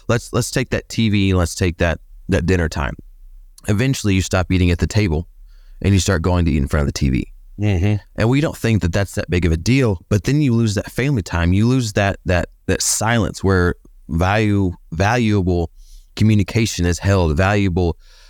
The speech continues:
Speaker 1: um, conversations are had. And what you do now is you change that focus and you,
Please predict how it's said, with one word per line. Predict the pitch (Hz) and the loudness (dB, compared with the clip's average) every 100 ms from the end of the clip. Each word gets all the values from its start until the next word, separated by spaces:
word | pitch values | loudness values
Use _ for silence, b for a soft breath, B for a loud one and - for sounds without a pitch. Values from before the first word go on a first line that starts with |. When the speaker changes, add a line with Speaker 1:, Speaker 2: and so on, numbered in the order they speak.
| b | b
Speaker 1:
um, | - 85 76 - | -2 -2 -2 -4
conversations | - 113 98 - 110 - 82 | 0 0 0 -2 -4 -2 -2
are | 82 | -2
had. | - - 127 90 - - - - | -2 -2 -2 -2 -8 -16 -20 -4
And | 104 104 90 | 0 2 2
what | 95 | 0
you | 95 | 0
do | 90 98 | 2 2
now | 117 151 110 | 2 0 -2
is | 92 | -2
you | 92 | -2
change | 101 95 | 0 0
that | 90 - | -2 -2
focus | 123 131 107 - | -2 0 -2 0
and | 90 | 0
you, | 95 | 0